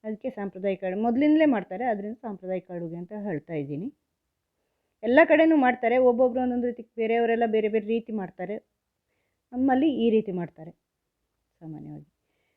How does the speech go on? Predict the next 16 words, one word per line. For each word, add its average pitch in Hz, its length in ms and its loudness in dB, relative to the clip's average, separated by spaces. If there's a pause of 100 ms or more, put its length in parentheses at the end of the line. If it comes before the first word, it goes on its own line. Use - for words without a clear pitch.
(120)
ಈ 254 80 -6
ಥರ 240 180 -2
ಚಿಕ್ಕದಾಗಿ 247 520 0
ಹೆಚ್ಚಿ 233 280 0
ಇಟ್ಕೊಂಡ್ಮೇಲೆ 202 560 -2 (360)
ಒಂದು 277 260 0
ಕಪ್ಪು 226 360 -8 (480)
ಬೆಲ್ಲನ 233 580 2
ಸೇರಿಸ್ಕೊಳ್ತಾ 202 600 -6
ಇದ್ದೀನಿ 165 240 -4
ಇದಕ್ಕೆ 147 240 -14
ನಾನು. 156 240 -8 (1120)
ಎರಡು 220 240 0
ಮಾವಿನ 220 240 2
ಹಣ್ಣು 226 180 0
ಹೆಚ್ಚಿಟ್ಟಿದ್ದೀನಿ, 196 600 -4